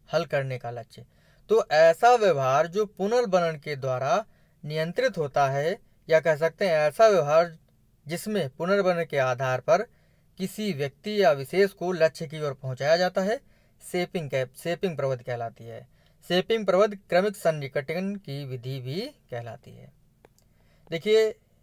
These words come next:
जो सबसे मेन पॉइंट है कि किस सिद्धांत के अन्य नाम क्या हैं,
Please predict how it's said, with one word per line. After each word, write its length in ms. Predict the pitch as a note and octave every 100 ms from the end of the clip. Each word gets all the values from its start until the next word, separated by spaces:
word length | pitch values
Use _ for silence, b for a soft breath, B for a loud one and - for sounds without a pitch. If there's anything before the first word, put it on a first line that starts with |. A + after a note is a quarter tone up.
| F3+
जो 220 | C#3 F#3+
सबसे 460 | - F#3 - B3+ A#3+
मेन 320 | D#3+ F3+ G3
पॉइंट 340 | E3 D#3 D3
है 300 | C#3+ C#3+ G3+ _ _ _ _
कि 400 | G3+ A#3 B3 A3+ - _ _ _ _ _ -
किस 160 | A#3+ -
सिद्धांत 480 | F#3 D3 D#3+ E3+
के 360 | - G#3 A3+ G#3+ _ -
अन्य 200 | D#3+ F3
नाम 280 | E3+ E3 D3+
क्या 160 | D3+ B2+
हैं, 260 | A2+ A#2+